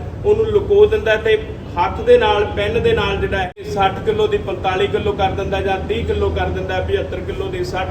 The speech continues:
ਕਿਲੋ ਕਰ ਦਿੰਦਾ ਹੈ। ਤਾਂ ਇਸ ਤਰ੍ਹਾਂ ਦੀਆਂ ਬੜੀਆਂ ਪਰਚੀਆਂ ਇਹਨਾਂ ਨੇ ਅੱਜ ਲੈ ਕੇ ਪਹੁੰਚੇ ਹੈ ਸ਼ਿਕਾਇਤ ਕਰਨ ਵਾਸਤੇ। ਔਰ ਇਹ ਕੋਈ ਪਿੰਡ ਦੇ ਆਮ ਨਾਗਰਿਕ ਨਹੀਂ, ਤੁਹਾਡੀ ਜਾਣਕਾਰੀ ਲਈ ਮੈਂ ਦੱਸ ਦਿਆਂ, ਇਹ ਕੋਈ ਪਿੰਡ ਦੇ ਆਮ ਨਾਗਰਿਕ ਨਹੀਂ, ਬਲਕਿ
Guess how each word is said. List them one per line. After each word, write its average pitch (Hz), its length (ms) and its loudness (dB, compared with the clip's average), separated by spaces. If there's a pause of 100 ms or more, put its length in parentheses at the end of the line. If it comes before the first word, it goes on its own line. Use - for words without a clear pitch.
ਕਿਲੋ 196 200 -2
ਕਰ 190 160 -4
ਦਿੰਦਾ 175 280 -6
ਹੈ। 180 220 -4 (360)
ਤਾਂ 240 80 2
ਇਸ 247 240 8
ਤਰ੍ਹਾਂ 247 240 4
ਦੀਆਂ 247 200 4
ਬੜੀਆਂ 233 360 2
ਪਰਚੀਆਂ 220 460 2
ਇਹਨਾਂ 226 180 2
ਨੇ 214 160 0
ਅੱਜ 202 140 0 (600)
ਲੈ 190 360 0
ਕੇ 202 460 8 (140)
ਪਹੁੰਚੇ 214 400 2
ਹੈ 196 360 0 (200)
ਸ਼ਿਕਾਇਤ 196 380 -2 (100)
ਕਰਨ 185 180 -2
ਵਾਸਤੇ। 190 540 0 (320)
ਔਰ 226 180 6
ਇਹ 247 140 6
ਕੋਈ 247 140 -2
ਪਿੰਡ 226 320 -2
ਦੇ 233 180 2
ਆਮ 208 360 2
ਨਾਗਰਿਕ 220 440 4
ਨਹੀਂ, 240 480 -2
ਤੁਹਾਡੀ 202 260 2
ਜਾਣਕਾਰੀ 202 520 2
ਲਈ 208 140 4
ਮੈਂ 202 120 0
ਦੱਸ 185 240 -2
ਦਿਆਂ, 208 200 2 (420)
ਇਹ 214 120 2
ਕੋਈ 233 120 0
ਪਿੰਡ 220 320 0
ਦੇ 226 140 4
ਆਮ 214 260 6
ਨਾਗਰਿਕ 214 400 4
ਨਹੀਂ, 220 260 0 (420)
ਬਲਕਿ 226 520 6